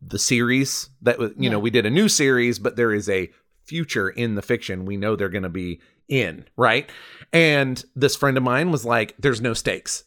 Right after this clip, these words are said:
Speaker 1: because of that." And I was like, "That's ridiculous. That's not how this works, right?" Like,
Speaker 2: Mm-hmm.
Speaker 1: you're already in a heavily genred space. And most of the time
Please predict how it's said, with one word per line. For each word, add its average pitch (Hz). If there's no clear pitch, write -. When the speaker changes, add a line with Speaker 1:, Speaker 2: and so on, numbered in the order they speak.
Speaker 1:
because 113
of 82
that." 87
And 175
I 202
was 202
like, 208
"That's 254
ridiculous. -
That's 208
not 160
how 131
this 107
works, -
right?" 98
Like, 131
Speaker 2:
Mm-hmm. 226
Speaker 1:
you're 202
already 175
in 120
a 120
heavily 117
genred 104
space. -
And 135
most 135
of 175
the 196
time 110